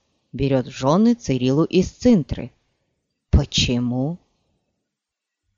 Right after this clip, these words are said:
Чтобы завладеть маленьким нищенским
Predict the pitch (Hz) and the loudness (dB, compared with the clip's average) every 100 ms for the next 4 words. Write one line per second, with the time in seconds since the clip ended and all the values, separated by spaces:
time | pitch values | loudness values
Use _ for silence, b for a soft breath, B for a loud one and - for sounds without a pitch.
0 | _ - - - 131 139 131 135 139 135 | _ -20 -6 -2 0 0 2 2 2 0
1 | 131 170 - - _ 131 131 143 185 196 | 2 0 -2 -20 _ -4 0 2 2 0
2 | - 190 156 131 123 - 160 - - 165 | 0 0 2 2 0 -2 -4 -6 -6 -6